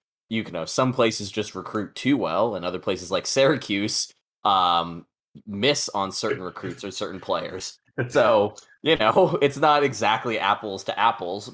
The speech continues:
but, uh, there are some, you know, instances that show that, especially, uh, nowadays, there's never gonna be a perfect roster. However, what you should do is find ways to make sure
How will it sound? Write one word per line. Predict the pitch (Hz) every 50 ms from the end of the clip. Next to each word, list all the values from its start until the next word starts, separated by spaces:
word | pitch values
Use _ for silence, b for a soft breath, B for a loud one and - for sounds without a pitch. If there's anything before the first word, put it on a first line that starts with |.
| - -
but, | - - 104 92 101 - - _ _ _ _ _ _ -
uh, | 104 101 98 95 95 92 92 92 - - -
there | 104 101 107 104 104 - -
are | 117 117 113 110 107 101 98 101 107 107 - _ _ _ _ _ _ _ _ _ _ _ _ _ _ _ _ _ _ _
some, | - 131 117 107 101 98 98 98 98 95 _ _ -
you | 107 104
know, | 92 87 85 85 -
instances | 131 135 131 131 120 110 - - 110 101 98 95 - 90 87
that | - 101 98 92 -
show | - - - 113 98 98 95
that, | 87 90 87 90
especially, | - - - 113 113 107 - 117 95 92 90 87 87 90 85 - -
uh, | 87 92 85 82 82 85 85
nowadays, | 87 95 95 92 92 92 85 82 80 80 80 - - - _ _ _ _ _ _ _ -
there's | 117 120 120 117
never | 120 113 110 117 123 107
gonna | 117 107 104
be | 92 101 98
a | 90
perfect | - - 98 - 95 87 -
roster. | - 90 85 82 78 - - - 50 53 67 _ _ _ _ _ _ _ _ -
However, | 101 104 104 117 123 104 113 110
what | 104 104 95 87
you | 95 92
should | - - - 185 190 160
do | 120 - 95 92 90 85 82 82 80 -
is | - 101 95 92 - -
find | - - 117 107 104 104 104 101 95 92
ways | 82 98 98 98 95 95 - -
to | - 101
make | 92 90 90 85 -
sure | - - - 165 160 135 107 98 92 90 87 85 -